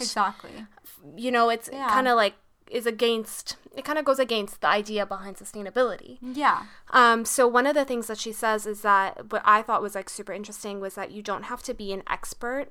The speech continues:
Speaker 2: on everything. Don't feel like you're, when you're shopping, don't feel like you have to go in knowing everything.
Speaker 1: Yeah.
Speaker 2: Um, and another thing that she said, which ties into what you were saying, which is if you wanna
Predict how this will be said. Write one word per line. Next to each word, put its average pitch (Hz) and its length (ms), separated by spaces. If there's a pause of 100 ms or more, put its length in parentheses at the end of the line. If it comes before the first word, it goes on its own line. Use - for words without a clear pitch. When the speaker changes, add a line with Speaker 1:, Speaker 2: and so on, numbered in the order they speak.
(680)
Speaker 2:
on 208 240
everything. 208 420
Don't 208 220
feel 214 240
like 196 260
you're, 208 220 (200)
when 220 220
you're 214 140
shopping, 220 340
don't 208 160
feel 208 140
like 196 160
you 202 60
have 196 120
to 214 80
go 196 220
in 190 200
knowing 175 400
everything. 202 520
Speaker 1:
Yeah. 226 320 (400)
Speaker 2:
Um, 196 560 (260)
and 226 140
another 226 340
thing 285 160
that 226 160
she 220 80
said, 202 240
which 208 240
ties 214 260
into 208 160
what 208 160
you 208 140
were 214 100
saying, 208 380
which 202 220
is 202 340 (640)
if 220 240
you 269 140
wanna 330 320